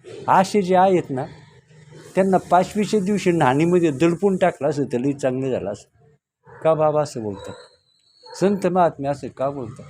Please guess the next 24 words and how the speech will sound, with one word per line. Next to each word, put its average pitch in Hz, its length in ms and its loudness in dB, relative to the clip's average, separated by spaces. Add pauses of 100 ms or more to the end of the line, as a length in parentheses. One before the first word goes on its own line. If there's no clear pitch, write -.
(500)
तुम्ही 233 160 4
प्रपंच 220 440 -2
करा 240 300 0
ना, 131 200 -4
तुम्हाला 202 440 -4
कोण 240 220 0
नको 240 220 0
म्हणतंय? 143 340 -4 (720)
बाबा 180 260 6
तर 202 140 0
म्हणायचे, 185 260 2
कोणी 185 220 0
दोन 180 260 2
मजली 185 260 2
घर 147 160 2
बांधतं, 156 420 0
तुम्ही 170 260 -6
तीन 220 320 -4
मजली 190 240 -4
घर 147 180 -4
बांधा. 120 280 -6 (1080)
कोण 233 200 0
नाही 247 140 2
म्हणते? 170 380 -2